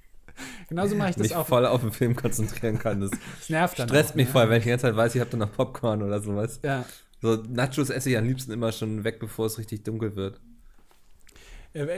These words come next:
Speaker 1: äh, immer die, die große Frage, die sich mir immer stellt, und ich finde, kein Kino hat da bisher eine gute Lösung für gefunden.
Speaker 2: Ja.
Speaker 1: Sobald du,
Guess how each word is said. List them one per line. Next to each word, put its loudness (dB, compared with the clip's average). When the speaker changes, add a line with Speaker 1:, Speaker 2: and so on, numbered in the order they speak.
Speaker 1:
äh, -12
immer -4
die, -2
die -6
große -2
Frage, -4
die -4
sich -4
mir 0
immer -2
stellt, -4
und -6
ich -8
finde, -2
kein -6
Kino -2
hat -2
da 0
bisher -4
eine -2
gute -4
Lösung -2
für -8
gefunden. -8
Speaker 2:
Ja. -4
Speaker 1:
Sobald -4
du, -4